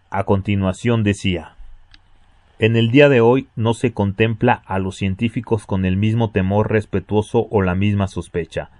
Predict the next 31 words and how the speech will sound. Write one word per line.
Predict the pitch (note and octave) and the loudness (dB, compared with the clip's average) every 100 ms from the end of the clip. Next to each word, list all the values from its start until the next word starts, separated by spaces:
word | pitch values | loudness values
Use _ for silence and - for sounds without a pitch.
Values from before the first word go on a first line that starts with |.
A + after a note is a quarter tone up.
| _ _ _ _ | _ _ _ _
Se | - G2 | -4 -2
considera | A2 G2+ G#2+ A2 C3 | -2 -2 2 4 4
que | B2+ | 2
están | G#2 - A2+ | -4 -4 -2
de | A2+ | 0
acuerdo | G#2+ A2 A2 A2 | 0 0 2 0
con | - F#2 | -2 -2
el | F2+ | -4
espíritu | F2 - G#2+ G#2+ F#2+ | -6 -2 -2 -2 -2
material | F2+ E2+ F2 F#2 G2 | -4 -2 -2 0 0
de | F#2+ | 0
la | F2 F#2 | 0 0
época | F#2+ G#2+ B2 B2+ _ _ _ _ _ | 0 -2 -4 -8 _ _ _ _ _
y | A#2 | -2
que | G#2+ G#2+ | 0 -2
forman | - A#2 A#2+ B2 A#2+ | 2 2 2 -4 -4
una | A2+ A2 | -4 -4
especie | G#2+ - A2 G#2 | -4 -2 -2 -2
de | G#2 | -6
partido | F#2+ F2+ G2 G#2+ G2+ F#2+ | -4 -6 -4 -2 0 0
radical | F2 E2+ - G#2+ A2 - | -2 -4 -2 -2 -2 -4
avanzado | F#2+ F#2 F#2 - G#2+ A2 - | -2 -2 -4 -2 0 -2 -4
entre | F#2+ F2 F2 | -8 -6 -6
los | E2+ - - | -8 -10 -6
hombres | G2+ G2 F2+ - | -4 -2 -4 -6
cultos". | - D#2+ - D2+ - _ _ _ _ _ _ - - - - _ _ - | -10 -10 -12 -16 -18 _ _ _ _ _ _ -20 -20 -20 -20 _ _ 0
Ya | C3 | 2
no | D3 D3 | 4 2
vivimos | C3+ B2 B2+ B2+ - | 2 2 -2 -2 -2
en | G#2 | 0
una | G#2+ G#2+ | 0 -2